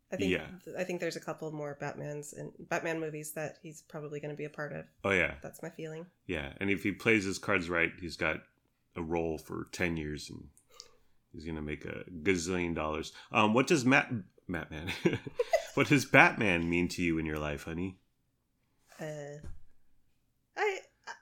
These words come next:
Speaker 1: I'm a fan of Batman
Speaker 2: Yeah.
Speaker 1: as a character, and I've, I've seen a lot of the movies that have been made.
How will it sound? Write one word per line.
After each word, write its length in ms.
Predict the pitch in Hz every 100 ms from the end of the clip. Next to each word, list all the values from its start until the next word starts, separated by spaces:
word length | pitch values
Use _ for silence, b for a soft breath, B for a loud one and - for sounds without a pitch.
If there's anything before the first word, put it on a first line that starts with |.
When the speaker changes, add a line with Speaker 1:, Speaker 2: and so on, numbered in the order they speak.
| _ _ _ -
Speaker 1:
I'm 100 | 539 554
a 40 |
fan 180 | 277 233
of 120 | 214 - -
Batman 520 | 190 160 170 165 190 - -
Speaker 2:
Yeah. 220 | 95 85 87 _
Speaker 1:
as 120 | 202
a 40 | 185
character, 600 | - 160 - 165 185 226 _ -
and 400 | 180 180 180 180 - _ _ _ _ _ _ _ -
I've, 260 | 202 202 208 - - _ _ _ _ _ _ _
I've 120 | 208 -
seen 160 | 226
a 60 | 214
lot 180 | 190 190
of 100 | 196
the 80 | 190
movies 680 | 185 185 185 190 - - - -
that 120 | 185
have 80 | 180
been 140 | 180
made. 380 | 190 190 190